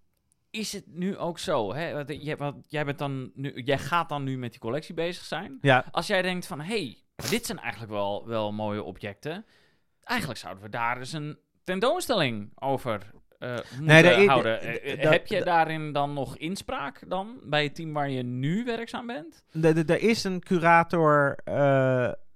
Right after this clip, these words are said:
Speaker 2: is uiteraard een curator k-, kunst en er is een curator erfgoed. En die bepalen natuurlijk uiteindelijk waar er tentoonstellingen over komen. Maar als je natuurlijk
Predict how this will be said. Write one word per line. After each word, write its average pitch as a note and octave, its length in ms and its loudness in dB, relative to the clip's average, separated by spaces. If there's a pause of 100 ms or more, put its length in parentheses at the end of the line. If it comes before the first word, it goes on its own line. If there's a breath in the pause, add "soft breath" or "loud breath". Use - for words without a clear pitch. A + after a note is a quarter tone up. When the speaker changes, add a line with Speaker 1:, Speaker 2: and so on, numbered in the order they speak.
(140)
Speaker 2:
is D#3+ 300 0
uiteraard D3+ 340 4
een D3 80 0
curator C3 560 2
k-, - 120 -20 (640)
kunst A3+ 400 6
en E3+ 140 0
er D#3+ 60 0
is C#3+ 100 -2
een C#3+ 80 -4
curator C3 460 0
erfgoed. F3+ 640 2 (440 loud breath)
En A#2+ 140 -2
die D3 120 4
bepalen C#3+ 440 6
natuurlijk B2+ 300 -2
uiteindelijk A#2+ 400 0
waar A#2+ 260 4
er A#2 80 -6
tentoonstellingen C3+ 640 -2
over C3+ 240 -2
komen. C#3 240 0
Maar B2 120 -2
als C3 160 -2
je D3 60 -4
natuurlijk C3+ 380 -4